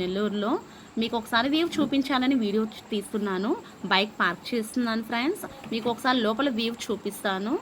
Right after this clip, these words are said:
ఒకసారి లోపల కలుసుకుందాం. లోపలికి వచ్చానండి. ఇది లోపల మనకి ఇప్పుడు ప్రజెంట్ ఉత్సవాలు లేవు కాబట్టి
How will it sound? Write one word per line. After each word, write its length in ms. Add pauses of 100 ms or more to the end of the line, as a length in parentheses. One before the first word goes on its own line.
(500)
ఒకసారి 360
లోపల 280
కలుసుకుందాం. 560 (560)
లోపలికి 360
వచ్చానండి. 540 (380)
ఇది 120 (100)
లోపల 360 (100)
మనకి 260
ఇప్పుడు 260
ప్రజెంట్ 440
ఉత్సవాలు 440
లేవు 260
కాబట్టి 440